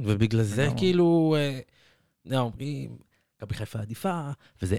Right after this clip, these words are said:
Speaker 1: אברסט, זה, לא יודע, שמעתי כל מיני, זה סמי עופר, וזה, וזה הכל נכון.
Speaker 2: מכבי חיפה עדיפה, כן.
Speaker 1: הכל נכון, אבל בואו לא נמעיט בהישג של הפועל באר שבע. הפועל באר שבע משחקת טוב, אה,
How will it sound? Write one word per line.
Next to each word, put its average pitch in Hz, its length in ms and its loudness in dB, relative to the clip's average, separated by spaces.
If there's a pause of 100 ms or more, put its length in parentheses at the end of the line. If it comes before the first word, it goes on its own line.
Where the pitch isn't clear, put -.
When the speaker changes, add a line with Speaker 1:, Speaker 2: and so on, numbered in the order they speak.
(100)
Speaker 1:
אברסט, 160 480 0
זה, 123 220 -8
לא 156 80 -6
יודע, 160 220 -6
שמעתי 143 340 -4
כל 151 100 -2
מיני, 147 240 0
זה 120 240 0
סמי 135 280 6
עופר, 175 260 8
וזה, 165 100 4 (280)
וזה 117 200 4
הכל 190 220 8
נכון. 120 340 10
Speaker 2:
מכבי 117 360 -2
חיפה 131 580 2
עדיפה, 107 360 0 (140)
כן. 139 80 -8 (360)
Speaker 1:
הכל 143 340 6
נכון, 120 340 2 (600)
אבל 104 440 4 (880)
בואו 131 280 8
לא 208 140 8
נמעיט 196 280 4
בהישג 160 400 2
של 160 140 4
הפועל 151 240 4
באר 143 140 2
שבע. 127 280 -2 (160)
הפועל 143 220 6
באר 135 100 6
שבע 135 220 2
משחקת 120 460 0
טוב, 147 280 6 (1040)
אה, 107 840 -10